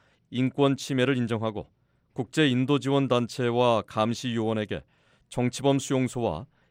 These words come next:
생존 피해자에 대한 즉각적인 접근을 허용하고 수용소를 해체하며 모든 정치범을 석방해야 한다고 촉구했습니다.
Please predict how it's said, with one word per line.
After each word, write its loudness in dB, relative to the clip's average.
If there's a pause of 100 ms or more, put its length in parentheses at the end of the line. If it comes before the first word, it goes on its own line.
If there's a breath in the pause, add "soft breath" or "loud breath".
생존 0
피해자에 2
대한 0
즉각적인 -2
접근을 -4
허용하고 -6 (300)
수용소를 0
해체하며 -4 (480)
모든 0
정치범을 -2
석방해야 -4
한다고 -6
촉구했습니다. -12